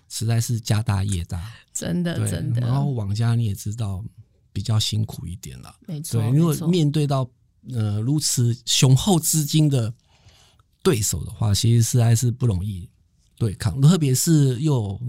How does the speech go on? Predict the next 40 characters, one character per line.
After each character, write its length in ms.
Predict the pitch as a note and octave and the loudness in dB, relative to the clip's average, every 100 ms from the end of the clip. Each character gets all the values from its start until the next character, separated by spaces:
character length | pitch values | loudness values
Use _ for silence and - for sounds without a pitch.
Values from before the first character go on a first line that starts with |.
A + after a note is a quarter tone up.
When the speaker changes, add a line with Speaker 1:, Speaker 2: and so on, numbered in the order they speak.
| B2 | -4
Speaker 1:
刚 120 | A2+ | -2
才 120 | B2 | 0
说 180 | A#2 A2+ | 0 -2
虾 320 | - G#2 F#2 - | -2 -4 -6 -10
皮 260 | - - _ _ _ _ | -14 -16 _ _ _ _
来 140 | G#2+ A2 | -4 -2
搅 280 | - F#2 A#2 | -2 -4 -6
局 260 | - - F#2 | -12 -10 -6
这 60 | A2 | -2
种 140 | F#2+ | -2
讨 180 | - F#2+ | -2 -6
人 120 | A2 | -4
厌 160 | G#2+ F#2+ | -2 -4
的 100 | G#2+ | -6
家 180 | - - | -6 -2
伙， 220 | - - - - - - | -2 -4 -10 -12 -10 -8
Speaker 2:
<laughs> 480 | - - - - - | -8 -8 -12 -12 2
Speaker 1:
我 80 | D3+ | 6
们 160 | E3+ | 8
就 100 | F#3+ | 6
是 160 | G3+ F3+ | 4 4
反 200 | D#3+ G#2+ G2+ - | 4 2 2 6
中。 220 | A#2 A#2 - A#4+ A4 - - - G3+ - | 6 4 0 -4 0 4 6 6 4 2
<laughs> 840 | - - - - - - F#4 A3+ | -2 -4 -8 -10 -12 -10 -6 -4
对， 260 | C#3 C#3 C3+ | 0 2 2
所 200 | - E3 | 2 4
以 560 | E3+ D#3 C#3 B2+ D#2+ - | 6 6 4 2 -4 0
当 140 | C3+ | 4
然 160 | C3 C3+ | 4 4
就 140 | C#3+ | 4
是 500 | C#3 D3 C#3 B2+ F2+ - _ _ _ - - - | 4 4 4 2 -2 -10 _ _ _ -12 -12 -8
一， 140 | G3 F#3+ - | -6 -6 0
一 140 | A3 | 0
番 240 | - G3 G3 | 2 2 4
激 220 | F#3 F3+ | 4 2
战 220 | F3 D#3+ | 4 4
之 160 | C#3+ D3 | 4 4
后， 260 | D3+ B2+ | 4 2
当 240 | B2+ C3+ B2+ | 0 -2 2
然 300 | B2+ B2+ | 2 2